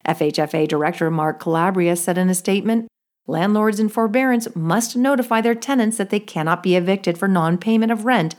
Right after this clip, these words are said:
due to the pandemic. He also added, "If tenants are able to pay their rent,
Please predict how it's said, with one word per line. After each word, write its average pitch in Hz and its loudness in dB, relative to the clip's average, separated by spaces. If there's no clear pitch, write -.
due 156 -4
to 165 -4
the 160 -2
pandemic. 160 2
He 156 0
also 156 2
added, 170 2
"If - -12
tenants 156 -2
are 160 2
able 160 2
to - -6
pay 320 -4
their 202 2
rent, 143 -2